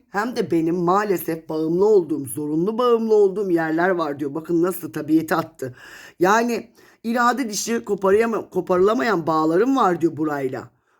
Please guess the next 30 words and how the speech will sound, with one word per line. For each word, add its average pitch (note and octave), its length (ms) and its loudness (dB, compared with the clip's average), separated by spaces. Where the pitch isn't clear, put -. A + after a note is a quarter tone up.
Bence B3 400 0
çocuk A3+ 300 -2
arkadaşlar. G3 880 -2
Yani D3 520 0
ve G#3 180 0
diyor D4 220 2
ki B3+ 360 -4
ben B3 280 2
diyor G#3+ 160 2
ahengi A3 420 0
uyum A3 280 -2
aslında G3+ 520 -2
diyor E3+ 280 4
sizinle E3 760 -4
yaşamış C#3+ 500 -2
ahengi C#3 420 -2
uyumu. C3 360 -2
Ama G3+ 260 2
diyor A3+ 120 2
onu A#3 140 2
zamana F3+ 460 2
bırakmak A3+ 380 -2
zorunda C#3 340 -6
kaldım. B2 420 -12
Çünkü A#3 400 2
diyor A3+ 280 4
bakın F3+ 500 -4
ona G3+ 200 0
adaletli G#3 560 0
davranmadım. F3 720 0